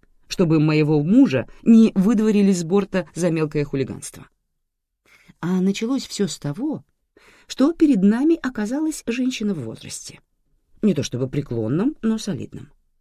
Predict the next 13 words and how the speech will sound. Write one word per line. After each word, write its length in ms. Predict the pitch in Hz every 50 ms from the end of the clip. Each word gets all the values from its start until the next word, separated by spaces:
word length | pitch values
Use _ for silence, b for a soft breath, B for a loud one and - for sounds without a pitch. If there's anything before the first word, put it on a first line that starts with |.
| _ _ _ _ b b b b b b b b
Судя 300 | - 240 269 254 226 202
по 100 | 185 175
всему, 400 | - - 185 180 208 262 285 -
она 240 | 240 240 254 311 330
тоже 480 | - - 254 233 208 196 170 180 208
привыкла 480 | 202 - 165 156 147 147 143 - 135 131
командовать 720 | 131 143 131 127 127 143 175 196 185 233 233 262 254 -
выбранным 680 | - 175 156 170 160 135 139 147 139 135 135 127 123 120
мужчиной 560 | 117 113 - - - 180 196 226 254 285 b b b b b b
и 100 | - 262
не 140 | 277 302 285
терпела 460 | - 254 240 - - 160 160 151 147
отказов. 580 | 147 147 - - 95 95 - - - - -